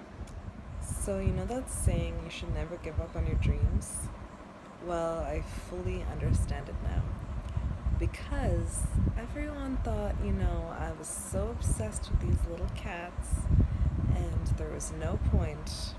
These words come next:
but in my heart of hearts, I knew one day they would realize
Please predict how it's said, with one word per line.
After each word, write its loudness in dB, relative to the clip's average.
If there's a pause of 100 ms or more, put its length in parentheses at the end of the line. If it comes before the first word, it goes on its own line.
(140)
but -2
in 0
my 0
heart -2
of -4
hearts, 0 (600)
I 0
knew 2 (120)
one 0
day -2 (240)
they 4
would -2
realize -2